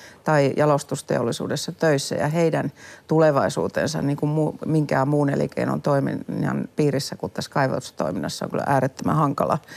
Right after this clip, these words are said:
Niin sen takia minusta mennään aika lailla sellaisella matalilla profiileilla ja Euroopan unionin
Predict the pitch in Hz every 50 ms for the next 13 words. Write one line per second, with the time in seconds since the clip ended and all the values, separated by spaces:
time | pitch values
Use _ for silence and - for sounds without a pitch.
0 | - - - - - - - 151 151 147 139 139 - 196 190 185 190 190 - 156
1 | 143 147 151 156 151 147 - 143 139 156 170 170 160 156 135 131 127 139 139 139
2 | 139 - 143 143 143 135 131 143 - 143 139 147 151 151 147 147 147 - 156 143
3 | 139 - - 131 127 143 - _ - - - - - - - - 165 170 170 -
4 | 175 156 135 123 117 110 110 107 101 110 127 131 135 123 - 147 139 131 131 135
5 | 131 - 135 127 - - 165 165 170 170 160 151 143 135 139 135